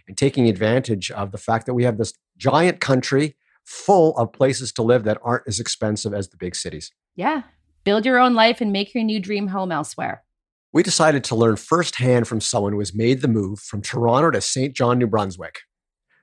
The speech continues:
Speaker 1: Jordan Owens is in his thirties. He has a young family and career and a love of trying new things.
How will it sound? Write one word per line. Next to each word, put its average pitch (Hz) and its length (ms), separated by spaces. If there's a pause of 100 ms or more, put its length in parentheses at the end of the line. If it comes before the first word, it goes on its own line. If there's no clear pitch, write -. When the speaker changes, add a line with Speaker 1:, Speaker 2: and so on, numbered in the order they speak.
Speaker 1:
Jordan 160 300
Owens 117 380
is 110 120
in 117 80
his 95 160
thirties. 104 600 (300)
He 117 100
has 101 160
a 95 40
young 107 300
family 131 400
and 113 100
career 98 440
and 98 100
a 98 60
love 107 300
of 101 120
trying 110 420
new 101 140
things. 92 540